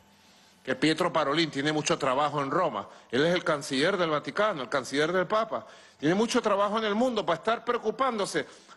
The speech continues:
por una reunión de un grupo de empresarios venezolanos que se llaman Fedecámara. No creo,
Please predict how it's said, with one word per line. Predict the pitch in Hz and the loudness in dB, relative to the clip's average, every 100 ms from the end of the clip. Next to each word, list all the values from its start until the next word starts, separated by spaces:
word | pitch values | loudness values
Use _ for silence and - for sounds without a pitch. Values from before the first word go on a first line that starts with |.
| _ - | _ -2
por | 185 190 | 0 2
una | 220 254 | 2 2
reunión | 226 226 202 214 269 220 | 2 2 0 0 0 2
de | 185 | 0
un | |
grupo | 196 240 233 220 | 2 0 0 0
de | |
empresarios | 185 175 160 226 233 214 | 0 -2 0 0 0 -2
venezolanos | 202 196 202 247 233 185 | -2 -2 0 0 -2 -4
que | |
se | 170 185 | -2 0
llaman | 202 190 | 0 0
Fedecámara. | 180 143 131 101 95 95 - - _ _ _ - - - - _ _ - | -2 0 -2 -2 -2 -6 -8 -20 _ _ _ -20 -20 -20 -20 _ _ -2
No | 196 214 | 0 2
creo, | 190 170 120 | 0 0 -2